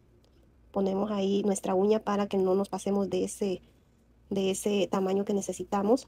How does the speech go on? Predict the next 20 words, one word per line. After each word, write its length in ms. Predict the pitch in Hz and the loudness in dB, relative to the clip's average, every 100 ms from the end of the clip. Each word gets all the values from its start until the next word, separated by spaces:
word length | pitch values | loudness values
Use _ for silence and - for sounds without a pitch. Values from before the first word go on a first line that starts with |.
| - | -10
Le 100 | 190 | -4
vamos 200 | 180 196 | -2 -2
a 40 | 180 | -2
dar 160 | 165 | -6
forma. 460 | - 233 214 226 269 - - _ _ _ _ - - - - - - - _ _ _ _ _ - _ - _ _ _ - | 4 4 6 2 0 -6 -20 _ _ _ _ -20 -20 -20 -20 -20 -20 -20 _ _ _ _ _ -20 _ -20 _ _ _ -10
De 140 | 196 | -6
esta 220 | 185 - 202 | -6 -4 -2
manera. 420 | 190 175 202 254 - - - - _ _ _ _ _ _ - - - - - - - - | 0 0 -2 -4 -8 -20 -20 -20 _ _ _ _ _ _ -20 -20 -20 -20 -20 -20 -16 6
Y 160 | 240 247 | 10 10
así 220 | 233 226 | 8 6
nos 180 | 220 - | 4 4
queda 280 | 214 208 208 | 0 0 0
nuestro 460 | 214 208 208 226 214 | 0 2 0 -2 -2
pétalo. 300 | 185 196 196 | -2 0 0
De 100 | 220 | 2
esto 140 | 240 | 4
vamos 180 | 220 233 | 2 0
a 40 | |
hacer 220 | 208 208 | 0 0
seis. 560 | 208 - 180 - - | 0 0 0 0 -4